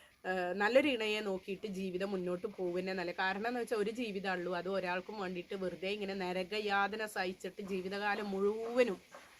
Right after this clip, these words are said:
അല്ലേ, നീ ജീവിതകാലം മുഴുവനും ഒരാളെയും, ആ, എല്ലാവരും, ഓരോ സ്ത്രീകൾ പറയും, "ഞാൻ എൻ്റെ മക്കൾക്ക് വേണ്ടിയിട്ടാണ്, ഞാൻ എൻ്റെ മക്കളെ വിചാരിച്ചിട്ടാണ്." എന്ന് കുറച്ച് കഴിഞ്ഞാൽ ഈ മക്കൾ വലുതായി, ശരി തന്നെയാ, മക്ക-, മക്കളെ വിചാരിച്ചിട്ട് തന്നെ എല്ലാവരും സഹിച്ച് നിൽക്കുക.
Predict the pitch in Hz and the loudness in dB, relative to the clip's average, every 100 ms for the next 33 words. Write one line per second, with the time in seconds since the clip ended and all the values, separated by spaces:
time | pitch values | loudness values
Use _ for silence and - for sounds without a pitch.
0 | - - - 226 185 - - 202 202 202 | -20 -20 -2 0 0 -2 -4 0 0 0
1 | 214 226 240 247 254 214 214 226 233 247 | -2 2 6 6 6 2 2 2 2 2
2 | 240 202 196 220 202 214 233 185 190 175 | 2 0 2 6 6 4 0 -2 -2 -2
3 | 180 190 214 247 262 208 202 208 254 262 | -2 2 4 4 4 2 2 4 4 2
4 | 220 208 214 202 196 196 190 202 202 190 | 0 2 2 0 0 0 0 -2 -2 -2
5 | 185 214 220 202 180 180 185 180 170 - | -2 -4 0 -2 0 -2 -2 -2 -4 -10
6 | - - - 190 196 214 208 185 - 220 | -20 -20 -4 0 2 0 0 0 0 0
7 | 214 190 185 185 190 185 170 160 - - | 0 0 0 -2 -4 -2 -2 -4 -16 -20
8 | - - - _ - - - - 202 220 | -16 -14 -14 _ -14 -12 -10 -6 -4 -4
9 | 190 - 240 - 277 294 233 254 254 262 | -2 2 2 2 2 4 4 4 4 2
10 | 254 254 - 247 254 220 214 233 233 254 | 2 2 2 2 4 2 4 4 4 2
11 | 247 233 269 285 247 208 202 - 220 240 | 4 4 4 2 2 2 0 -2 -4 0
12 | 269 254 247 247 262 254 247 214 214 220 | 0 2 2 2 0 -2 0 0 2 4
13 | 226 226 233 240 208 196 202 180 - 165 | 6 4 2 0 -2 -2 -4 -4 -4 -6